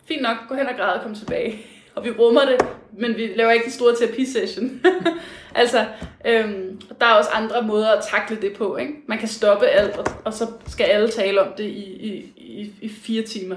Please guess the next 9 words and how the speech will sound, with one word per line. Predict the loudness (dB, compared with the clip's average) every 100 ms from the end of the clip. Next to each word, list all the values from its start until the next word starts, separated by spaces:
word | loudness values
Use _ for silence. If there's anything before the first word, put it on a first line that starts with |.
| -10
Sådan | -6 -2
leder | 4 6 8
jeg | 6 4
ikke. | 0 -4 -12 _ -20 _ -8
Øhm, | -2 -2 -4 -8 -12 0 2 4
<laughs> | 2 2 -10 -2
eller | 4 6 6
man | 4 0
kan, | 4 4